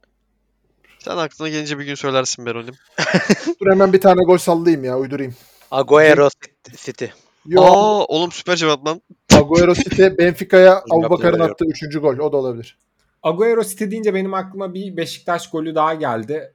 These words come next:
Speaker 4: Olcay'ın İnönü'nün son maçında, Fenerbahçe maçında üç iki doksan artı ilk gol. Yani o an tribünde olsak, e, yedi sıra falan aşağı kayardık muhtemelen. Onu isteyebilirim Beşiktaş özelinde.
Speaker 1: Tribünde
Speaker 2: Yemin ediyorum,
Speaker 1: en
Speaker 2: sorular
Speaker 1: sevindiğiniz gol.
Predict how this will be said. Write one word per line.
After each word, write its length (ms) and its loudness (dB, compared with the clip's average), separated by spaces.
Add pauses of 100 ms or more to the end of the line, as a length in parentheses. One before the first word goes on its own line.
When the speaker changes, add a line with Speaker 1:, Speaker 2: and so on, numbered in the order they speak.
Speaker 4:
Olcay'ın 580 -6
İnönü'nün 420 -8
son 260 -6
maçında, 460 -8
Fenerbahçe 640 -6
maçında 400 -10
üç 260 -14
iki 160 -10
doksan 300 -8
artı 340 -8
ilk 160 -16
gol. 160 -8
Yani 180 -8
o 160 -4
an 240 -2
tribünde 460 -8
olsak, 540 -4 (680)
e, 40 -16 (300)
yedi 260 -6
sıra 220 -4
falan 280 -6
aşağı 340 -6
kayardık 440 -8
muhtemelen. 400 -8
Onu 200 -8
isteyebilirim 640 -10
Beşiktaş 400 -18
özelinde. 300 -20
Speaker 1:
Tribünde 340 -4
Speaker 2:
Yemin 200 -2
ediyorum, 440 0 (220)
Speaker 1:
en 140 0
Speaker 2:
sorular 260 4
Speaker 1:
sevindiğiniz 380 -6
gol. 140 -4